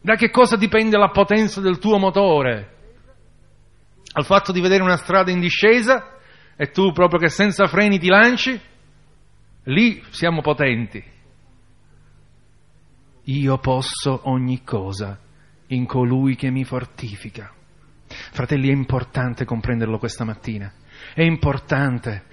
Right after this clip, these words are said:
capire questa potenzialità che scopriamo proprio quando la realtà non ci appoggia più. Dio tante volte permette le crisi proprio per questo, perché possiamo contare veramente sulla sua forza.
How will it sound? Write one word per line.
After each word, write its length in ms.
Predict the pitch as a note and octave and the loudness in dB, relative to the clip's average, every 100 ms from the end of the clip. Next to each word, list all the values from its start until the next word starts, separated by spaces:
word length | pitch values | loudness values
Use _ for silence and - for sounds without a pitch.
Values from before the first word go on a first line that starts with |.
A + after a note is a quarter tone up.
| - | -8
capire 300 | - D3+ D#3+ | -4 0 0
questa 320 | C#3+ C#3+ - D3 | 0 -2 -2 2
potenzialità 1120 | F3+ F3 E3+ D#3 - C#3+ C#3 B2+ B2 G#2 - - - | 4 4 0 -2 -2 -2 -2 -2 -4 -6 -12 -20 -8
che 140 | D#3 | -4
scopriamo 680 | - - D3 D3 C3 A#2+ B2+ | -4 -4 -2 0 -2 -2 0
proprio 320 | D#3 D3+ D#3+ | 2 2 2
quando 280 | D3 D3+ C#3+ | 2 0 0
la 100 | C#3+ | -2
realtà 400 | C#3 C#3 C3+ D3+ | 0 -2 -2 -2
non 160 | C#3 C3 | -2 -2
ci 140 | D3 | -2
appoggia 520 | C#3 D3 C#3 A#2+ C#3 | -2 0 -2 0 -4
più. 360 | - C#3 A#2+ G#2+ - - - | 0 0 0 -2 -10 -16 -4
Dio 180 | F3 G3+ | 0 2
tante 240 | G3+ F3+ | 2 4
volte 300 | F#3+ G3 G3 | 4 4 2
permette 520 | G3 F#3 F#3 G#3+ G#3 | 2 2 2 0 2
le 120 | F#3+ | 2
crisi 380 | F#3 A3 A3 G3+ | 2 0 0 -2
proprio 360 | F3+ A#3+ C4 C4 | 4 6 6 6
per 240 | B3+ A#3+ | 4 2
questo, 760 | A#3 C4 C4+ B3 - F#3+ D3 - - - | 4 6 6 4 0 2 2 2 -6 0
perché 280 | B3+ B3+ | 0 0
possiamo 520 | A#3+ B3 - B3+ B3+ - | 2 2 4 2 2 4
contare 640 | B3 A#3+ A3+ B3+ B3+ B3+ | 2 2 4 4 6 6
veramente 480 | B3 B3 B3+ C4 B3+ | 6 4 2 0 -2
sulla 240 | G3+ B3 | 0 0
sua 220 | G#3 C4+ A3+ | 2 2 4
forza. 920 | C4 C4+ A#3+ G3 - E3+ B2 A#2 | 6 8 6 2 0 2 2 -2